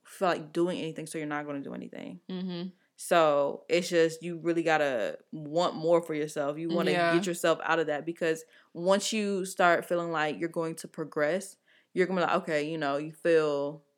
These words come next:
Speaker 1: heightened
Speaker 2: Mm-hmm.
Speaker 1: to do more. 'Cause that, that's how I've been feeling lately. Like, you know, there's so much more for myself, like, out here. Like, I could be doing so much more. And I make sure I do so. So whether it's, like, making sure that my room is flowing nothing but po-, positive energy, I start looking up,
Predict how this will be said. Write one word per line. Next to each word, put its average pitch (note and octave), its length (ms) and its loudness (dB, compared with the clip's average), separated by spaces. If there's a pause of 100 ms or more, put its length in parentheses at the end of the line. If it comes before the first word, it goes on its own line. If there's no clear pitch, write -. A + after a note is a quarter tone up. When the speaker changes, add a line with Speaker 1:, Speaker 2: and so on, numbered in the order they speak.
(140)
Speaker 1:
heightened - 760 0
Speaker 2:
Mm-hmm. F#3 260 -8
Speaker 1:
to F3+ 160 0
do E3 180 0
more. D#3 280 2
'Cause E3 160 -6
that, A3 260 4
that's C4 200 4
how C#4 140 4
I've F#3+ 280 6
been E3+ 160 -2
feeling D3+ 280 -2
lately. D3 280 -4
Like, D3 240 -2
you F3 40 -6
know, D3+ 140 -2
there's F3 260 -2
so F#3+ 240 2
much F#3 240 0
more E3+ 200 -2
for D#3+ 120 -6
myself, D#3 440 -4
like, C#3 160 -4
out C#3+ 160 -2
here. C#3+ 180 -6
Like, C#3+ 160 -4
I E3 100 -2
could E3+ 120 -10
be D#3+ 60 -8
doing D3+ 200 -4
so E3 160 -6
much D#3 220 -6
more. D#3 280 -4 (400)
And F3 120 2
I F3 60 4
make D#3+ 180 0
sure D#3+ 160 -2
I D#3 60 0
do D#3+ 180 -2
so. D3+ 240 -6
So D#3 180 -4
whether D#3+ 240 2
it's, E3+ 140 -4
like, D#3 280 -2 (680)
making F#3 460 0
sure F3+ 240 0
that E3 300 -2
my E3+ 220 -2
room E3+ 560 -2
is E3 160 -8
flowing E3 300 -6
nothing E3 240 -4
but E3 100 -8
po-, E3 240 -4 (100)
positive E3+ 380 -4
energy, F#3 460 -6
I E3 100 -4
start E3+ 240 -2
looking F3 320 0
up, E3+ 320 2